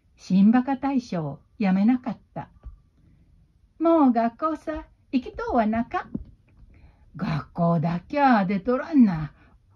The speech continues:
お母さんば見てみ。本も読めんけん。いつもかつも眠っとろうがや。ほんでも、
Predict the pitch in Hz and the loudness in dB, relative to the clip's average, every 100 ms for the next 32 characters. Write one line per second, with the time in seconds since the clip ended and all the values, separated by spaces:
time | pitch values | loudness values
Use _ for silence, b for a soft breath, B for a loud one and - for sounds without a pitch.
0 | - 190 185 170 185 175 185 214 339 - | -6 -4 -2 -2 -2 -2 0 2 0 0
1 | 311 339 440 247 143 - _ _ - 196 | -6 -6 -4 -4 -4 -8 _ _ 0 2
2 | 185 180 208 247 359 427 - 185 160 113 | 4 2 4 4 4 -2 -6 -4 -2 -4
3 | 104 _ _ _ _ _ 220 208 - 196 | -10 _ _ _ _ _ -2 -2 0 -4
4 | 214 214 285 269 226 220 - _ _ - | -4 -6 -6 0 0 0 -8 _ _ -20
5 | - _ _ _ 262 233 196 180 214 214 | -20 _ _ _ 8 8 8 2 0 -2
6 | 339 508 381 262 185 170 143 - _ _ | -2 -6 -8 -8 -8 -10 -14 -20 _ _
7 | _ _ _ _ _ _ _ - 359 311 | _ _ _ _ _ _ _ -2 0 0
8 | 302 466 453 311 | -4 -8 -8 -10